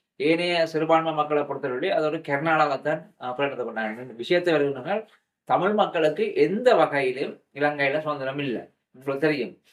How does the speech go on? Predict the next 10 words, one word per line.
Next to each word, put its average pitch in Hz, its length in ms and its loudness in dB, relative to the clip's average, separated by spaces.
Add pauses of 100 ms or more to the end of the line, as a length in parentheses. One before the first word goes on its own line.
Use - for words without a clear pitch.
(240)
இன்றைக்கு 143 380 4
ஆயிரத்தி 147 340 4
தொள்ளாயிரத்தி 139 60 0
எழுபத்தி 165 260 2
ஒன்பதாம் 156 260 2
ஆண்டு 151 160 0
கொண்டு 143 180 -2
வரப்பட்ட 143 300 0
பயங்கரவாத 143 520 2
சட்டத்திலே 135 520 -6